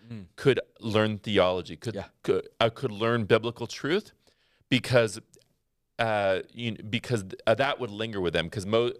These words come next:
Speaker 2: most of the service was in Latin anyways. They couldn't even understand it.
Speaker 1: <laughs> Right.
Speaker 2: But, like, so anthems in our day and age are a way that, that, that nuggets of truth about God and our,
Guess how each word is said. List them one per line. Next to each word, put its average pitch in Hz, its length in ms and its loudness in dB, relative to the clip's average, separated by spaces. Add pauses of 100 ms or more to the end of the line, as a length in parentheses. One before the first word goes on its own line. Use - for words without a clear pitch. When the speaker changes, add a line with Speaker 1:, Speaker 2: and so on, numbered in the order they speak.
(160)
Speaker 2:
most 120 280 0
of 113 60 -14
the 110 60 -6
service 110 320 0
was 101 140 -2
in 95 80 -2
Latin 98 320 0
anyways. 117 300 -10
They 110 80 -10
couldn't 139 240 -12
even 90 100 -8
understand 92 480 -10
it. - 120 -10
Speaker 1:
<laughs> - 60 -20
Right. 151 120 -6 (200)
Speaker 2:
But, 143 140 4
like, 127 240 0 (220)
so 123 320 4 (180)
anthems 156 500 0
in 117 220 -4
our 175 240 2
day 113 220 -2
and 87 100 -6
age 80 480 -10 (380)
are 117 180 6
a 110 100 4
way 113 380 0
that, 110 220 -4 (220)
that, 107 400 2
that 101 260 -2
nuggets 113 760 -2 (120)
of 101 360 0 (380)
truth 131 400 -2
about 120 280 2
God 127 440 -4 (380)
and 120 100 2
our, 113 200 0